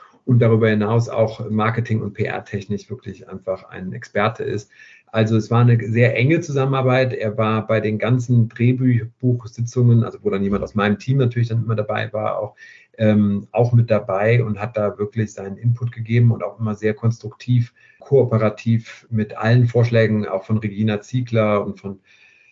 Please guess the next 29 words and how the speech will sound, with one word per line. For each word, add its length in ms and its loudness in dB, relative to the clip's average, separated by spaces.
Barbara 580 0
Thielen, 720 4
äh, 300 -4
kamen 280 0
viele, 340 -2
viele 240 0
Ideen, 800 2
äh, 180 -10
wie 140 0
man 200 2
das 160 -4
dann 200 -8
bauen 320 0
kann. 300 -4
Alexander 520 -4
Rümelin, 480 4
also 140 -10
die 80 -4
haben 100 0
da 80 -4
alle 180 -4
sehr, 220 0
sehr 200 0
eng 300 2
gearbeitet 560 2
und 60 2
es 100 -2
gab 200 -2
immer 320 0